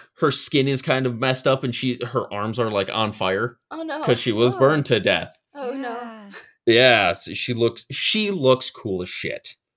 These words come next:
Speaker 2: I believe that.
Speaker 1: Yeah. So, uh, you have to help Iris and Joy escape from the orderlies.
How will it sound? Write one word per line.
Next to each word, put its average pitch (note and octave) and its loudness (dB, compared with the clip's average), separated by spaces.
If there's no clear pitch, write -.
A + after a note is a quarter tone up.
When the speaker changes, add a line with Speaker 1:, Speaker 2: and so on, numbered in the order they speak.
Speaker 2:
I G4 -10
believe E4 -8
that. F3 -12
Speaker 1:
Yeah. E2+ 4
So, D3+ 6
uh, C3+ 8
you F3 0
have C#3 2
to C#3 2
help B2 4
Iris G2+ 4
and F2 -2
Joy E2 -2
escape - -4
from F2 -4
the F#2 -6
orderlies. F#2+ -2